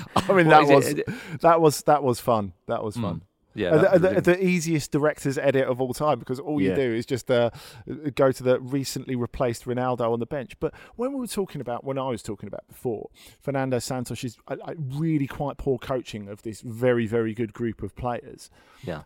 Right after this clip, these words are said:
Speaker 1: I, I was, I was saying to my, my, my friend who's, who's, who's next to me, um, when they made those subs at the end, you know, and Ronaldo and Joao Felix, who,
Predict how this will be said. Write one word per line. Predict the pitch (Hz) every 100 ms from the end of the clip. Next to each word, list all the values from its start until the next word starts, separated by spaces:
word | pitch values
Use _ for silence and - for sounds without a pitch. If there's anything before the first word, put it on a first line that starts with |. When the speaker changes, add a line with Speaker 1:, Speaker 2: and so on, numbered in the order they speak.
| -
Speaker 1:
I, | 180
I | 180
was, | 185 - 185
I |
was | 170
saying | - 226
to | -
my, | 147 -
my, | 143 139
my | 135
friend | 123 160 127
who's, | 104 101 -
who's, | 117 104
who's | 113
next | 127 117 -
to |
me, | 104 117 - _ _ -
um, | 120 120 117 113 - _ _
when | 151 156 160
they | 160
made | 147 143
those | 139 123
subs | - 127 -
at | -
the | 127
end, | 113 104
you | 110
know, | 104 104
and | 101 95 98
Ronaldo | 107 104 110 107 104 101 101
and | 107 98 95 - 110
Joao | 107 113 101
Felix, | 110 107 104 -
who, | 101